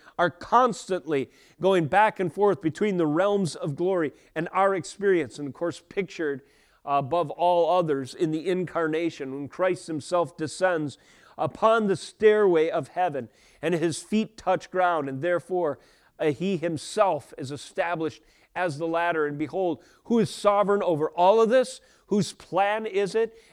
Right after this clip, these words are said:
And who do we, and, and whose, uh, glory and dominion is evident in all his creation? And the wise man bows and realizes it's Yahweh, it's the Lord, it's the Creator. These are the things that Jacob and the reader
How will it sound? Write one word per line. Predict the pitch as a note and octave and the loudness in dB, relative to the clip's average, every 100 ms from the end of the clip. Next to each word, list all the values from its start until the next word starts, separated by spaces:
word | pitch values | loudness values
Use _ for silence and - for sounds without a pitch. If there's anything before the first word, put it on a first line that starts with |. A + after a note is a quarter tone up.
| - | -6
And | D#3+ | -6
who | C#3+ A3+ A#3+ A#3 | -4 -2 0 -2
do | D#3+ E3 F#3 | 0 4 4
we, | F#3 G3 | 4 0
and, | - D#3+ D#3 - | -2 -4 -6 -6
and | E3+ D#3+ | -6 -4
whose, | G3+ A#3 A3+ E3 - _ - | -2 0 0 -4 -12 _ -4
uh, | E3 | -2
glory | C#3+ E3+ F#3+ G#3+ A3+ A3 | 0 2 4 6 6 4
and | F#3 D#3+ | 0 0
dominion | D#3 E3+ G3 G#3+ G3+ | -2 0 0 0 -2
is | - D#3 D3 - | -4 -6 -6 -4
evident | G3+ G3+ G#3 | -2 0 -2
in | - E3 | -4 -10
all | F#3 G3+ G#3 | 2 4 4
his | F3+ E3 | 2 -4
creation? | - E3 E3 F#3+ - G#3+ G3+ _ _ _ | -4 0 0 0 -2 -6 -6 _ _ _
And | D#3 E3 | -2 0
the | |
wise | D#3 F3+ G#3 F#3+ | 2 4 4 2
man | F#3+ F3+ | 0 -2
bows | C#3 F3+ F#3+ F3 | 0 2 4 2
and | D#3 | 0
realizes | D#3 G3 G#3 G#3+ F3+ F3+ | 0 4 6 4 2 -2
it's | G3 - | -2 -2
Yahweh, | D3+ F3+ A#3 A#3 A#3+ G#3 | -10 -6 -2 2 6 6
it's | E3+ - | 4 -4
the | G3 | -6
Lord, | G3 B3 A3 F3 | 0 4 4 4
it's | - | -2
the | - | -10
Creator. | - - F3 F3 F#3+ G#3+ C#3+ - _ _ _ _ _ _ _ _ | -10 -4 -2 0 0 -2 -4 -8 _ _ _ _ _ _ _ _
These | - F#3+ F3 | -2 0 2
are | E3 | 2
the | D3 | 0
things | - F#3 E3 C3+ | -2 -2 -2 -2
that | D3 C#3+ B2+ | -4 -4 -4
Jacob | D#3 F#3 F#3 A#2+ B2+ - | -2 -2 -4 -8 -10 -12
and | C3+ C#3 | -8 -6
the | |
reader | C3+ E3 G3+ G#2+ | -4 -4 -6 -10